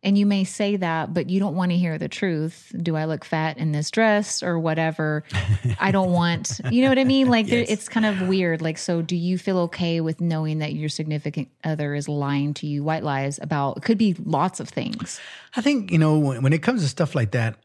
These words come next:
Speaker 2: I think it boils down to who you are as a person, right? Because, because if, if you're going to solicit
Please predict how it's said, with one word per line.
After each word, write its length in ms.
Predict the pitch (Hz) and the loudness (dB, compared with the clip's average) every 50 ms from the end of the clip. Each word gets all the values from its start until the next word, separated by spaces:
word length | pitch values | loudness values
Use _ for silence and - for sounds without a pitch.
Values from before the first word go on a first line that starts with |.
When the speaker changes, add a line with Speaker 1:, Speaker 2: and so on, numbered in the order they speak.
| _ - | _ -10
Speaker 2:
I 60 | 127 | -6
think 240 | 104 - 175 170 160 | -4 -2 -2 0 0
it 100 | 117 107 | 0 2
boils 240 | 131 131 127 110 | 2 2 2 2
down 280 | 98 117 107 107 113 104 | 2 0 0 2 0 -2
to 560 | - - 117 110 104 101 101 98 95 101 107 - | -2 -2 0 0 2 2 2 0 0 -2 -4 -8
who 260 | - - - 143 131 | -6 0 4 6 6
you 260 | 120 117 117 110 104 | 6 6 6 6 4
are 180 | 104 104 101 101 | 4 4 4 4
as 160 | 98 95 92 | 2 2 0
a 40 | 92 | -2
person, 640 | 87 - - 92 90 - - - - 95 - - _ _ _ - | -2 -2 -2 -2 -4 -6 -8 -10 -12 -12 -14 -16 _ _ _ -2
right? 320 | 110 104 110 113 110 - _ _ _ _ | 0 2 2 0 -2 -4 _ _ _ _
Because, 760 | - 113 110 - 135 123 117 117 113 113 110 110 113 - - _ _ _ | -4 -2 4 4 6 6 6 4 4 4 2 0 -2 -6 -12 _ _ _
because 320 | _ 127 110 - 127 117 113 | _ -6 -2 0 0 2 2
if, 380 | 120 110 101 101 - - _ _ _ _ _ _ _ _ _ _ _ | 0 0 -2 -4 -10 -20 _ _ _ _ _ _ _ _ _ _ _
if 220 | - 175 143 123 117 | -4 -2 0 0 2
you're 220 | 131 156 180 196 | 2 2 2 2
going 360 | 175 170 175 165 156 147 139 127 - - 135 | 2 2 2 4 4 2 2 0 -2 -2 0
to 380 | 123 120 117 113 113 110 110 | 2 2 2 2 2 2 0
solicit 720 | 107 - - - 117 110 117 135 135 - - 127 107 104 | -2 -4 -4 -2 0 2 2 2 0 0 -2 -2 -2 -2